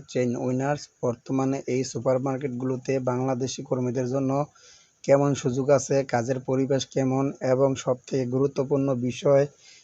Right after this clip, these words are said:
বেতন কত, তা নিয়ে আজকের ভিডিওতে আমি বিস্তারিত আলোচনা করব। তাই পুরো ভিডিওটি না টেনে দেখলে আপনারা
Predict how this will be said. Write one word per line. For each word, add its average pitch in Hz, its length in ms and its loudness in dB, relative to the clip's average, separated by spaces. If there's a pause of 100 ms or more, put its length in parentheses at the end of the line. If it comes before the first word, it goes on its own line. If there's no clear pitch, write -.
(120)
বেতন 127 460 2
কত, 135 240 0 (300)
তা 123 160 2
নিয়ে 131 220 -2
আজকের 131 480 -4
ভিডিওতে 131 500 -2
আমি 127 220 0
বিস্তারিত 123 480 -4
আলোচনা 131 400 0
করব। 127 260 -2 (360)
তাই 120 180 0
পুরো 131 240 -2
ভিডিওটি 131 380 -2
না 127 180 -2
টেনে 135 260 -2 (480)
দেখলে 135 320 4
আপনারা 131 420 2